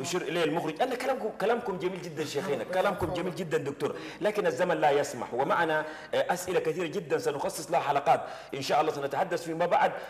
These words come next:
Speaker 1: حول التطرف وحول
Speaker 2: أسباب.
Speaker 1: تشاد أيضًا تعيش في بعرة إرهابية، ولكن رغم ذلك تشاد تعيش في أمن
Speaker 2: وحدة
Speaker 1: وأ-، وأمان.
Speaker 2: متماسكة.
Speaker 1: نتحدث،
Speaker 2: وحدة متماسكة.
Speaker 1: ونتح-، وم-، و-،
Speaker 2: نعم.
Speaker 1: ومتماسكة.
Speaker 2: نعم.
Speaker 1: نتحدث في تشاد ونتحدث عن أمثالها حول الإرهابيين. أيها السادة المشاهدون، إلى هنا نأتي وإياكم إلى ختام هذه الحلقة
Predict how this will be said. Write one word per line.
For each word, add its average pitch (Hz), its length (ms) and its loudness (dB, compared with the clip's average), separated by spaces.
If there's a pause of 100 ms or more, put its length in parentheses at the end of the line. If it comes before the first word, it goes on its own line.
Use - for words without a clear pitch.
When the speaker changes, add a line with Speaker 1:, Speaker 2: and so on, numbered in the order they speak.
(140)
Speaker 1:
حول 185 260 4
التطرف 196 580 2
وحول 190 320 2
Speaker 2:
أسباب. - 400 -2
Speaker 1:
تشاد 214 200 6
أيضًا 175 320 2
تعيش 175 340 -2
في 160 140 -4
بعرة 165 540 -2
إرهابية، 151 380 2
ولكن 165 300 0
رغم 151 200 -2
ذلك 151 240 0
تشاد 156 280 0
تعيش 143 260 -2
في 147 280 -6 (260)
أمن 160 240 0
Speaker 2:
وحدة 139 320 2
Speaker 1:
وأ-، 131 60 -2
وأمان. 143 280 2
Speaker 2:
متماسكة. 107 180 -4 (200)
Speaker 1:
نتحدث، 147 340 4
Speaker 2:
وحدة - 280 -6
متماسكة. 147 320 -8
Speaker 1:
ونتح-، 143 360 0
وم-، 139 280 -4
و-، 131 160 -6
Speaker 2:
نعم. 139 120 0
Speaker 1:
ومتماسكة. 143 680 0
Speaker 2:
نعم. 156 300 -6
Speaker 1:
نتحدث 175 580 0
في 151 120 -8
تشاد 196 340 4
ونتحدث 170 460 0
عن 156 80 -4
أمثالها 170 400 0
حول 170 240 2 (300)
الإرهابيين. 143 480 -2
أيها 180 220 -2
السادة 170 280 0
المشاهدون، 151 480 -4
إلى 147 100 2
هنا 160 240 2
نأتي 160 220 0
وإياكم 151 380 0
إلى 147 140 0
ختام 151 280 0
هذه 160 220 2
الحلقة 170 300 2